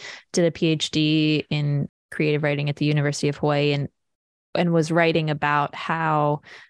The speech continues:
um, media and stories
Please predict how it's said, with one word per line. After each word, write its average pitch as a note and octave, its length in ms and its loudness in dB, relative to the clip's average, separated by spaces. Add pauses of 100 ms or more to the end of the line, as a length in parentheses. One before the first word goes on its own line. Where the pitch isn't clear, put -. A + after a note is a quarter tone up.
(180)
um, D#3 300 4
media F3 680 6
and D#3 380 2
stories D#3 960 2